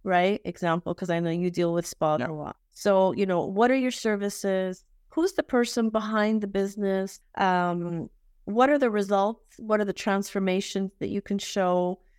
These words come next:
Speaker 1: What are the testimonials from your clients? And from those pillars, I'm gonna create content that's either gonna just attract attention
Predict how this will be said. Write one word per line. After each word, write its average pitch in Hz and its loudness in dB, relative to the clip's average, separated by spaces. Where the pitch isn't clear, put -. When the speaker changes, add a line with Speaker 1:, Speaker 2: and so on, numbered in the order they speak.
Speaker 1:
What 220 6
are 220 2
the 202 0
testimonials 208 0
from 202 -2
your 185 -4
clients? 190 -4
And 226 2
from 240 -2
those 240 2
pillars, 226 0
I'm 214 2
gonna 196 0
create 208 -2
content 220 -2
that's 185 -2
either 208 2
gonna 190 0
just 185 0
attract 185 0
attention 269 0